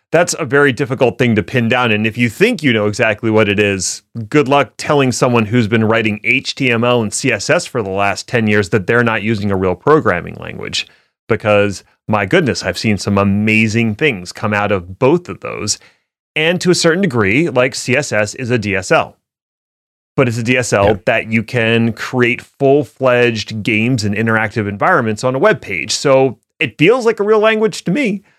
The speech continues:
Speaker 1: But I mean, to a certain degree, because it's a D S L, we have to trade off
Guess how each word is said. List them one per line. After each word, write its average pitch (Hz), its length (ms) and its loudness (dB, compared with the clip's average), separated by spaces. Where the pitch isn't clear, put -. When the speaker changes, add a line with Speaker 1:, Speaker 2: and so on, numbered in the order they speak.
Speaker 1:
But 226 120 2
I 226 40 2
mean, 226 260 2
to 214 80 2
a 185 40 2
certain 247 200 2
degree, 156 460 0
because 139 280 0
it's 156 140 -4
a 175 60 2
D 139 180 0
S 151 180 -2
L, 107 320 2
we 131 100 2
have 139 240 -2
to 131 100 -6
trade 151 400 0
off 123 460 2